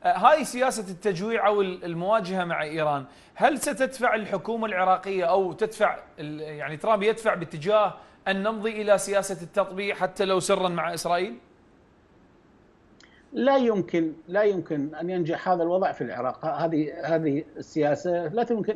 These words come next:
Speaker 2: لا يمكن أن تنجح في العراق، لأن العراق فيه وجهات نظر متباينة، ووجهات نظر كل لها قوتها وأدواتها التي تضغط بها، وبالتالي من الصعب. العراق ليس دولة فيها د-، حكومة مركزية ديكتاتورية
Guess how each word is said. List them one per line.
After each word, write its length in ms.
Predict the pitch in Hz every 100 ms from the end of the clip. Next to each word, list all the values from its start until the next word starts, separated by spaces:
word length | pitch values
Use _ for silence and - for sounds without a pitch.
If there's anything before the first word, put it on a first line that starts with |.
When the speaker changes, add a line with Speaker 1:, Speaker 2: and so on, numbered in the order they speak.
| -
Speaker 2:
لا 120 | 220
يمكن 180 | 233 214
أن 120 | 175
تنجح 280 | 214 151 135
في 60 |
العراق، 340 | 139 117 131 - - - - -
لأن 260 | 208 214
العراق 480 | 175 156 175 226 -
فيه 380 | 226 196 233 233
وجهات 400 | 147 175 214 262 -
نظر 320 | 247 247 151
متباينة، 720 | 165 180 202 208 202 156 127
ووجهات 440 | 127 156 190 190
نظر 180 | 220 214
كل 460 | - 254 254 220 208
لها 300 | 214 220 226 - _ _ - - -
قوتها 560 | 190 190 233 208 160 147
وأدواتها 1000 | 143 143 143 147 151 170 202 226 190
التي 400 | 170 165 165 160 - - -
تضغط 400 | - 214 196 185
بها، 260 | 170 170 147
وبالتالي 500 | 151 170 214 202 196
من 100 | 190
الصعب. 460 | 175 - 226 131 127 - _ -
العراق 440 | 170 175 226 -
ليس 280 | 240 240 196
دولة 380 | 185 202 202 190
فيها 840 | 185 185 196 185 160 165 156 -
د-، 380 | 147 151 151 147 143 -
حكومة 540 | - 190 233 214 175
مركزية 560 | 160 165 160 180 196 185
ديكتاتورية 840 | 175 170 170 160 175 190 208 196